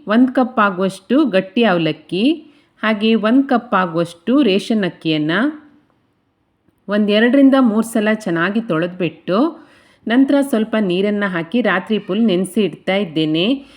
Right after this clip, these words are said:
ನೀವು ಇನ್‌ಸ್ಟಂಟಾಗಿ ಮಾಡ್ಕೊಳ್ಳೋದಾದ್ರೆ ಬಿಸಿ ನೀರಲ್ಲಿ ಒಂದು ಅರ್ಧ ಗಂಟೆ ಅವಲಕ್ಕಿ ಮತ್ತು ಅಕ್ಕಿಯನ್ನು ನೆನೆಸ್ಬಿಟ್ಟು ಕೂಡ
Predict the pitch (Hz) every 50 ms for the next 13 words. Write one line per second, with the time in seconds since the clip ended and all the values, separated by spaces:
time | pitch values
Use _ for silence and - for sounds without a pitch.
0 | _ _ - 214 226 240 247 247 220 226 226 233 - 285 285 294 277 277 262 247
1 | 226 226 240 233 226 196 180 190 185 - 202 190 185 185 151 175 165 151 139 170
2 | 190 226 294 330 320 - - _ _ - 202 220 226 - 294 285 269 247 233 226
3 | 202 202 185 180 185 214 247 240 226 220 202 190 180 165 175 196 247 226 214 196
4 | 190 180 - 220 208 185 190 190 190 190 - 208 185 190 175 185 - 180 170 160
5 | - - - 220 220 214 208 202 190 190 170 165 175 165 - - 160 180 170 -
6 | - - 160 156 147